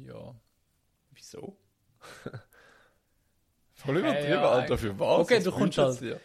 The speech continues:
Speaker 1: jetzt also bei der Vinti-Messe zum Beispiel, du hast halt die ganze Zeit so können Wein degustieren, hast dich voll können
Speaker 2: Ja.
Speaker 1: besaufen oder so. Oder so an der Gamescom, weiss nicht was, dort kannst du auch so Games austesten
Speaker 2: Ja,
Speaker 1: und
Speaker 2: voll.
Speaker 1: kannst so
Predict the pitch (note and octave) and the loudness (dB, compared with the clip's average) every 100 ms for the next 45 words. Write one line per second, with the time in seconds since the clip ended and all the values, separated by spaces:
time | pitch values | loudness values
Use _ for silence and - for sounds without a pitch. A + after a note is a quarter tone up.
0 | _ _ _ _ D3+ C#3+ D3 C3 A#2+ A#2+ | _ _ _ _ -14 -4 -2 0 -2 -8
1 | B2 A#2 D3+ F3 D3 C#3 - B2 A2+ A#2 | -8 -8 -8 -8 -10 -10 -12 -14 -14 -14
2 | A#2 A2 A2+ - A#2 A#2+ - - A2 A#2+ | -12 -12 -14 -12 -10 -10 -14 -18 -18 -18
3 | A2 A2 B2 B2+ A#2+ A#2+ - G#2 A2+ A2 | -16 -12 -10 -10 -14 -16 -16 -14 -12 -12
4 | A2+ - B2+ A#2+ A#2 A#2 A2 B2+ C3 - | -14 -10 -10 -8 -12 -12 -12 -10 -10 -12
5 | A#2+ A#2+ C3 - _ _ - A#2+ A#2 B2 | -12 -12 -14 -14 _ _ -18 -16 -12 -6
6 | G#2+ G2+ G#2 - G#2+ A2+ B2 - B2 A#2 | -6 -6 -10 -8 -8 -6 -10 -12 -10 -10
7 | A2 A2 - A2+ A2+ A2 - A2 - A2 | -10 -10 -14 -12 -10 -10 -12 -16 -16 -14
8 | A2 A2 A#2 G#2 - - A#2 C3 B2 - | -12 -12 -12 -16 -16 -18 -16 -14 -16 -16
9 | - - C3 A#2+ - - A#2 F#2+ G2+ A#2+ | -18 -16 -14 -14 -16 -14 -12 -10 -10 -8
10 | A#2 A2 A2 A#2 G#2+ - A#2+ G#2 G#2+ G#2+ | -8 -8 -10 -12 -12 -12 -12 -10 -8 -10
11 | A#2 | -12